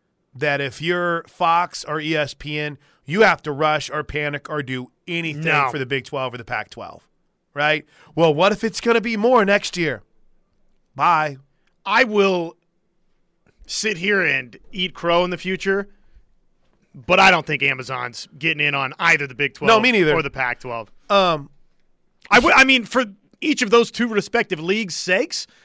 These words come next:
Speaker 2: I, I would like them to. I think there's a world that could exist where an Amazon or an Apple T V or whoever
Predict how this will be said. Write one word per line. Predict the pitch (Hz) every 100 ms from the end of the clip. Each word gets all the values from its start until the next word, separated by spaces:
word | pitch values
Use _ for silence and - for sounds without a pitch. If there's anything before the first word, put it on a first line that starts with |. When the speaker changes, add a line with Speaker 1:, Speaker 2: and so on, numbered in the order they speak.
| -
Speaker 2:
I, | 208 -
I | 202 170 202 233
would | 208 175
like | 247 359
them | 143 127
to. | 143 139
I | 220
think | 294 254 - - _ _ -
there's | 185 208
a | 185
world | 185 220 196
that | 190 180 _ _ _ _ _ _ -
could | 196
exist | 190 151 214 214
where | 180 196
an | 202 180
Amazon | 175 185 202 175 196 196 185
or | 165
an | 139 - - _ -
Apple | 185 214 202
T | 185 196 196
V | 170 196 202
or | 190
whoever | 180 214 220 233 202 180